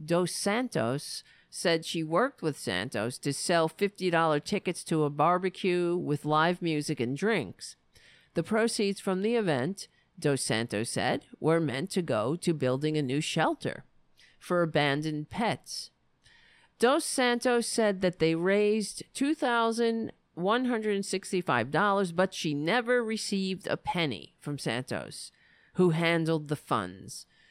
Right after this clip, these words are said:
She told the Times she found it hard to contact Santos after the fundraiser.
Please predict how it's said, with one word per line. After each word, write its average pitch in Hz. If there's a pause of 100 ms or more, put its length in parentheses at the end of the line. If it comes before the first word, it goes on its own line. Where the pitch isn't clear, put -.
(180)
She 190
told 196
the 202
Times 196
she 175
found 175
it 165
hard 175
to 175
contact 180
Santos 160 (100)
after 135
the 156
fundraiser. 135